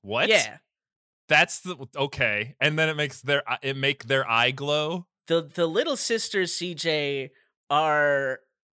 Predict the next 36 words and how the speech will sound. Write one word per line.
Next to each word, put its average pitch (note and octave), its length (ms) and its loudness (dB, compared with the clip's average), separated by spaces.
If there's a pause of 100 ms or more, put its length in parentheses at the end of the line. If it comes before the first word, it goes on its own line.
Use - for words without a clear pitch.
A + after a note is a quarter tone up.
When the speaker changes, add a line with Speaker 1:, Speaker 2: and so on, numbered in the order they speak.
(240)
Speaker 2:
because F#3+ 760 2
they F3+ 180 4
have E3 440 0
these E3 300 -4
Adam D3+ 340 2
properties, F#3+ 680 -2
they're C#3+ 180 -2
basically D3+ 720 -6
immortal. D#3 720 -2 (400)
It's D#3+ 200 2
the F3 120 0
way E3 240 4
that F#3 160 2
they E3+ 140 2
justify F#3 840 2
if D#3 200 -4
you D3 140 -10
shoot D3+ 380 -8
one F3+ 200 2
in G3+ 140 -2
the G3+ 100 -2
game, G3 360 0
how D#3+ 180 0
they D#3 160 0
don't D3 320 -4
get - 200 -4
hurt E3+ 440 -2 (220)
is E3 220 -4
basically D#3 520 -4
their D3+ 180 0
bodies D3 460 0
just - 320 -4
Wolverine D#3+ 800 -4
instantly D#3 640 -6
repair C#3+ 480 -4
themselves. F3+ 800 -4